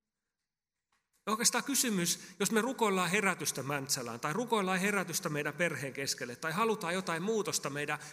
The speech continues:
lähipiirissä, niin kysymys ei ole mistään muusta kuin siitä, että me suostutaan Jumalan pyhän hengen varaan rakentumaan elävinä kivinä yhdessä yhteyttä vaalien, pysymään seurakunnan yhteydessä ja henkilökohtaisesti pitämään huoli siitä,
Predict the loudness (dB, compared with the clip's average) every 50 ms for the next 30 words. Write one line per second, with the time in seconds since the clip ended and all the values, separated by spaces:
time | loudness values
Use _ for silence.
0 | -2 0 0 2 0 -2 -2 -2 -2 0 0 0 2 2 2 2 0 -4 -4 -2
1 | 0 0 2 2 2 0 0 0 0 0 0 0 0 -2 0 -2 0 0 -2 -4
2 | -2 -4 -6 -6 -6 -8 -10 -8 -6 -4 -2 -2 -2 -2 -2 -4 -8 -14 -14 -14
3 | -20 _ _ _ _ _ _ _ _ _ _ -10 -6 -4 -2 0 0 0 2 2
4 | 2 2 0 -6 -4 -2 -2 0 0 0 0 0 -2 -2 -2 -2 0 0 0 0
5 | 0 -2 -4 -6 -4 -4 -4 -4 -4 -4 -6 -8 -10 -14 -20 -20 _ _ _ _
6 | _ _ _ _ _ _ _ _ _ _ _ _ _ _ _ _ _ -4 -2 2
7 | 2 2 0 2 0 0 0 0 -2 -2 -4 -2 -2 -2 -2 -2 -4 -6 -4 0
8 | 0 2 4 2 2 2 0 0 0 -2 -2 -4 -4 -4 -2 -4 -4 -4 -4 -6
9 | -8 -10 -18 -10 -4 -2 -2 0 0 0 -2 0 2 2 2 2 0 -4 -8 -10
10 | -4 0 0 0 0 0 0 -2 0 -2 -4 -4 -2 -2 -2 -2 -4 -4 -6 -8
11 | -8 -6 -4 -2 0 0 2 2 2 0 0 0 0 -2 -2 -2 -4 -4 -6 -6
12 | -6 -4 -4 -6 -6 -4 -6 -6 -6 -4 -4 -6 -6 -6 -8 -12 -18 -20 -16 _
13 | -6 -2 0 0 0 0 2 2 0 0 2 -2 -2 -4 -2 -4 -6 -4 -2 -2
14 | -2 -2 -4 -2 -2 -2 -2 -2 -2 -4 -2 -4 -2 -2 0 -2 0 0 0 -2
15 | -2 -2 -2 -4 -6 -6 -8 -8